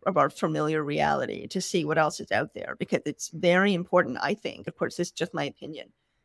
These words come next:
but I think it's very important that we have experiences that are challenging, whether it's in real life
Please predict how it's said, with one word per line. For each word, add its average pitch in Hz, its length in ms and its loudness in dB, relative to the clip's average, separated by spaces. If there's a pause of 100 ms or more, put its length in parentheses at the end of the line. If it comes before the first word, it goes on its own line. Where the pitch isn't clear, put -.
(100)
but 185 80 4
I 175 80 6
think 208 180 0
it's 202 120 -4
very 185 280 6
important 175 560 0
that 92 140 -4
we 156 120 -4
have 156 220 0
experiences 156 760 -6
that 151 220 2
are 139 460 -2 (240)
challenging, 151 920 -2
whether 156 260 0
it's 92 240 -4
in 131 280 -12
real 143 220 -2
life 131 320 0